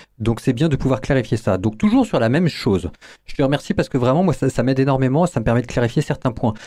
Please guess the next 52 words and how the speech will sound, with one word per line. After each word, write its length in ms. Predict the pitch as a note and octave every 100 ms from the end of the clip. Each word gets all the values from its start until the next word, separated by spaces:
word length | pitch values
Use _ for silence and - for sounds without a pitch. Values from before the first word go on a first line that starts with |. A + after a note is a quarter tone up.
| - -
Vous 80 | C#3+
sentez 260 | F3+ F#3
bien 200 | E3 G3
comment 200 | - C3+
est-ce 140 | C3 -
qu'il 260 | B2+ A#2+
y 140 | A#2 A#2
a 80 |
à 80 | C#3
chaque 240 | - D3+ -
fois 180 | E3+
cette 160 | D3 C3+
espèce 340 | B2+ - D3
de, 140 | B2 A#2
de, 140 | A2+
de, 180 | A#2+ B2
de 140 | A#2+ B2+
souci 340 | - - G3+
de 80 | C#3
la 100 | A#2
bienveillance 760 | A2 E3 D3 C3 A2 E3 - - - - _ _ _ -
et 140 | G3+
de 100 | D3+
la 100 | C3
vérité. 420 | A#2 A2+ G#2+ E2+ - _ -
Donc, 280 | B2+ B2+ A#2+
je 120 | A#2
te 120 | B2+
lis, 200 | C#3 C3
voilà, 220 | F3 C3 A2 G#2
alors 160 | G#2
c'est, 200 | - A2
euh, 60 | F#2+ - - - -
un 100 | D#3
gâteau 480 | E3 F#3+ G3 F#3 -
avec 320 | C#3+ C#3 C3+ - -
quatre-vingt-dix-neuf 720 | G3+ - F#3 E3+ D#3+ E3 -
pour 220 | - D3
cent 220 | - D#3
de 120 | B2+ A2+
bons 240 | C3 E3
ingrédients 480 | C#3+ C3 B2+ C#3+ C#3+
et 100 | A2
un 80 | C3+
pour 200 | D#3+ D3+
cent 120 | -
de 60 | B2+
poison, 520 | - D3+ B2+ C3 F3+ -
c'est 160 | -
quand 140 | B2 C#3
même 160 | E3
mortel. 540 | C3+ C3+ - A#2 G2